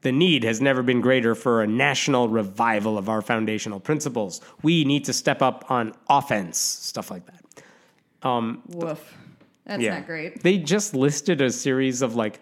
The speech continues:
Speaker 1: fellows at the
Speaker 2: Uh-huh.
Speaker 1: think tank, as many have.
Speaker 2: Any women in there?
Speaker 1: There are,
Speaker 2: Oh.
Speaker 1: but they're not, like, academic women.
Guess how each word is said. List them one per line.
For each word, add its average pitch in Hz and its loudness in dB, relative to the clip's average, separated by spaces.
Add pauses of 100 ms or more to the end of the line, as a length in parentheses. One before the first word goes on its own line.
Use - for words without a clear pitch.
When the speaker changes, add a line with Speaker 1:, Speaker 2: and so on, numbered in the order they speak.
Speaker 1:
fellows 135 0 (240)
at 196 0
the 185 -2
Speaker 2:
Uh-huh. - 0
Speaker 1:
think 139 0
tank, 202 0
as 117 0
many 110 -2
have. 117 2
Speaker 2:
Any 240 -4
women 285 -6
in 330 -12
there? 349 -14 (320)
Speaker 1:
There 113 0 (120)
are, 113 4
Speaker 2:
Oh. 95 -2
Speaker 1:
but 139 0
they're 156 4
not, 190 2
like, 147 0 (100)
academic 123 0
women. 160 2